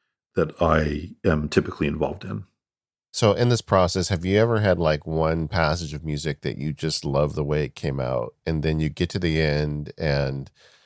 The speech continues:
Speaker 2: the
Speaker 1: <laughs>
Speaker 2: sound effects and the voice have, have
Speaker 1: <laughs>
Speaker 2: lowered the volume so much that you,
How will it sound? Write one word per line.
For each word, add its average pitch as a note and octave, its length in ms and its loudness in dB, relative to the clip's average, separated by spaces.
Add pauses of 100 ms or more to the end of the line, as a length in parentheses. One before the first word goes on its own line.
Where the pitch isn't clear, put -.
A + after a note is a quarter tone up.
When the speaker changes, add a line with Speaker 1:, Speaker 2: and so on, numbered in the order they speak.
(360)
Speaker 2:
the D2 340 4
Speaker 1:
<laughs> - 0 -
Speaker 2:
sound G#2+ 380 2
effects G2 420 2
and F2+ 140 0
the E2 40 2
voice E2 640 2
have, D#2+ 380 2 (340)
have - 520 2
Speaker 1:
<laughs> - 40 -18
Speaker 2:
lowered B2+ 360 2
the A#2+ 80 -2
volume G2+ 360 4
so F#2+ 180 2
much F2 320 2
that - 180 2
you, E2+ 340 2